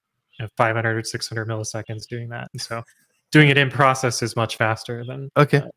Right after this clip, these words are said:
Speaker 2: cool.
Speaker 1: yeah.
Speaker 2: All right, so multi-process built in. I, I think that too. I think 'cause, I mean, I'll, anybody that, a lot of people I know are installing Xdist, and so
Speaker 1: Yep.
Speaker 2: it's, it's weird that it's not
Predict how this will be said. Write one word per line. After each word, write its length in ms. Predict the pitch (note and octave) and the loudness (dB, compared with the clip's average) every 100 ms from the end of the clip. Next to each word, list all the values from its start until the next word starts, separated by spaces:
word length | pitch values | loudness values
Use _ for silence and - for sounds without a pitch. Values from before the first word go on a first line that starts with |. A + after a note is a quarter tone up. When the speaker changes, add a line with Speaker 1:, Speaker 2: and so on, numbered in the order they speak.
| _ | _
Speaker 2:
cool. 240 | D#3 D3 | 4 4
Speaker 1:
yeah. 140 | F2+ B1+ - _ _ _ _ | 2 -12 -16 _ _ _ _
Speaker 2:
All 140 | D3 F3 | 6 6
right, 280 | D#3+ - | 4 -2
so 160 | - D#3 | 2 2
multi-process 720 | C3+ C#3 D3 B2+ B2+ A#2 G#2+ | 4 4 2 4 0 0 -8
built 240 | - A2 A2+ | -2 0 2
in. 100 | A2+ | 4
I, 300 | D3 E3 - | 6 6 6
I 80 | C3 | 2
think 220 | - D3 | 2 2
that 180 | B2 G2+ | 4 4
too. 200 | G#2 F2+ | 2 2
I 60 | F2+ | 2
think 260 | G2+ F#2+ | 2 0
'cause, 240 | - G2+ F#2+ | -2 -2 -6
I 120 | - G#2 | -6 0
mean, 240 | G#2+ G#2+ - _ _ | 2 0 -4 _ _
I'll, 340 | G#2 A2 G#2+ - - | 2 4 4 -2 -4
anybody 400 | A#2+ C3 A#2+ A2 | 0 2 4 2
that, 160 | G#2+ - _ - _ _ _ _ _ G#2 | 0 -8 _ -20 _ _ _ _ _ -8
a 40 | |
lot 280 | G#2+ B2 B2+ | 0 2 2
of 80 | A#2+ | 0
people 240 | G#2+ F#2+ | -2 -2
I 100 | F2+ | -2
know 220 | F2 F2 | 0 0
are 240 | E2+ E2 D#2+ _ _ _ G2 | -2 -6 -10 _ _ _ -10
installing 440 | F2+ - F#2 E2+ | -6 -2 -2 -2
Xdist, 560 | E2 - - D#2 - - _ | -6 -8 -14 -12 -14 -18 _
and 360 | G2 F#2 F2 E2+ | -6 -4 -4 0
so 160 | - F#2 | 2 2
Speaker 1:
Yep. 60 | |
Speaker 2:
it's, 180 | E2+ - | -4 -10
it's 180 | F#2+ - | -10 -8
weird 300 | G#2 G#2 F#2+ | 0 2 2
that 140 | F#2 F2 | -2 -6
it's 200 | - - | -10 -6
not 220 | E2+ | -6